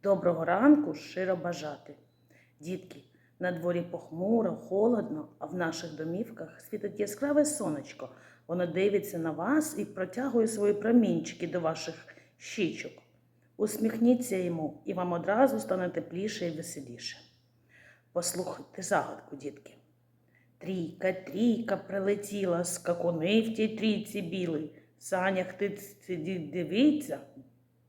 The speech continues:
білокоса, білолиця, рукавом махає, все замітає. Що це, дітки? Так, зима. Зима — одна із чотирьох пір між осінню та весною.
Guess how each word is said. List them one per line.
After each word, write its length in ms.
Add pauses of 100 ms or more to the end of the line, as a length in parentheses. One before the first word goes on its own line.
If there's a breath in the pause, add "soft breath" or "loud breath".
білокоса, 840
білолиця, 880 (720 soft breath)
рукавом 500
махає, 640
все 400
замітає. 600 (200)
Що 320
це, 200
дітки? 420 (640)
Так, 380 (160)
зима. 540 (380 soft breath)
Зима — 720
одна 300
із 100
чотирьох 560
пір 300 (420 loud breath)
між 300
осінню 440
та 120
весною. 640